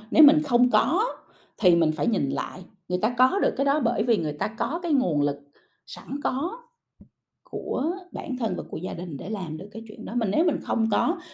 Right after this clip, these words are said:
thì mình phải làm khác đi, chứ mình đâu thể mình ngồi đây mình nói là "Ê, ai cho, ai đó hãy cho tôi cái, cái, cái cơ hội và cái nguồn lực giống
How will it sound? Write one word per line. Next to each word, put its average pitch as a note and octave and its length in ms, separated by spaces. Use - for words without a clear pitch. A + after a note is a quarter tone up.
thì F3 200
mình D#3 220
phải F3+ 100
làm F#3 260
khác - 220
đi, G#3 220
chứ B3+ 60
mình B3 140
đâu F3+ 140
thể F#3 220
mình F#3+ 200
ngồi C#3+ 180
đây F3+ 120
mình D#3+ 160
nói G#3+ 160
là A3+ 100
"Ê, F#3 400
ai F#3+ 280
cho, F#3+ 300
ai G3+ 220
đó G3 140
hãy A3 340
cho F#3+ 280
tôi F3+ 200
cái, B3 300
cái, B3+ 160
cái B3 240
cơ G3 200
hội - 380
và - 100
cái C4 100
nguồn E3 300
lực C#3+ 200
giống G3+ 200